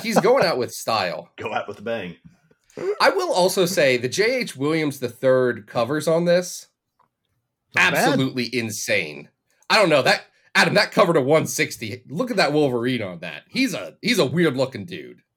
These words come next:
Speaker 3: Well, I mean, one sixty-one too, right? You got Mister X posing and Wolverine jumping out of an X made of skulls. Like, it, it doesn't, I don't know. It's such a, a difference between what's on the cover and what's actually in the book.
Speaker 1: It's
Speaker 3: I
Speaker 1: nuts.
Speaker 3: do
Speaker 1: I
Speaker 3: think
Speaker 1: don't
Speaker 3: it's
Speaker 1: know.
Speaker 3: worth noting,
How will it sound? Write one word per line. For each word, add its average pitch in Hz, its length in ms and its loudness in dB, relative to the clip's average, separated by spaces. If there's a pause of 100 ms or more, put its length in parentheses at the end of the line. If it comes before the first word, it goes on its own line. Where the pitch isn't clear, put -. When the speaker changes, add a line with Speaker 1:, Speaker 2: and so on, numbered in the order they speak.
(500)
Speaker 3:
Well, 165 340 2
I 156 80 -4
mean, 147 180 2
one 180 180 2
sixty-one 151 600 0
too, 175 240 2
right? 123 220 0
You 131 80 -14
got 135 160 0
Mister 143 320 -4
X 139 260 -2
posing 160 640 0
and 135 100 -2
Wolverine 135 440 -4
jumping 131 460 -2
out 135 140 -2
of 123 60 0
an 123 120 -4
X 127 320 -8
made 143 160 -2
of 117 100 -6
skulls. 143 760 -2
Like, 127 380 -4 (340)
it, 254 180 -4
it 247 140 -6
doesn't, 262 360 0 (560)
I 185 60 4
don't 202 100 8
know. 147 220 6
It's 139 200 -2
such 202 200 2
a, 156 140 0 (180)
a 139 200 2 (220)
difference 156 420 2
between 127 300 -4
what's 123 220 -4
on 131 120 0
the 113 80 -8
cover 120 340 0
and 110 100 -4
what's 113 280 -6
actually 123 460 -4
in 135 200 -2
the 110 80 -6
book. 117 460 -4 (680)
Speaker 1:
It's 127 200 -2
Speaker 3:
I 165 100 2
Speaker 1:
nuts. 170 120 -2
Speaker 3:
do 220 100 6
Speaker 1:
I 233 40 8
Speaker 3:
think 233 200 2
Speaker 1:
don't 185 100 0
Speaker 3:
it's 160 200 -2
Speaker 1:
know. 151 60 -4
Speaker 3:
worth 160 300 4
noting, 143 760 2